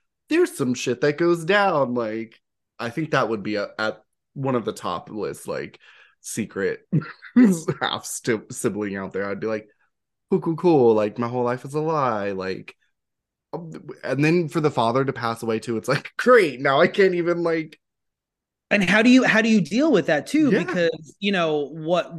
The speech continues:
Speaker 2: what was some-, something that I explored between the siblings is, you know, Ollie, Ollie views his relationship with his dad differently than Alex views her relationship.
Speaker 1: Mm-hmm.
Speaker 2: And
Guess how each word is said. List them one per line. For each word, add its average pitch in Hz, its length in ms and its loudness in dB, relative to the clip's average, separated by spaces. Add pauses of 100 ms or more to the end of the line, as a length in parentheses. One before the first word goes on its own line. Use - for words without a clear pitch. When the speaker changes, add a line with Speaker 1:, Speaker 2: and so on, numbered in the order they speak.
(140)
Speaker 2:
what 170 340 0
was 180 160 0
some-, 185 240 -4
something 220 280 0
that 190 120 2
I 160 120 4
explored 151 920 -2
between 143 300 -4
the 135 60 -2
siblings 156 640 0
is, 143 640 -2 (440)
you 175 120 0
know, 143 400 -2
Ollie, 156 840 0 (760)
Ollie 220 300 2
views 175 540 -4
his 156 240 -8
relationship 151 760 -4
with 143 140 -2
his 127 220 -6
dad 135 480 -6
differently 143 640 -6
than 131 220 -6
Alex 127 420 -8
views 127 260 -8
her 117 260 -10
relationship. 143 800 -4
Speaker 1:
Mm-hmm. - 140 -12
Speaker 2:
And 143 100 -12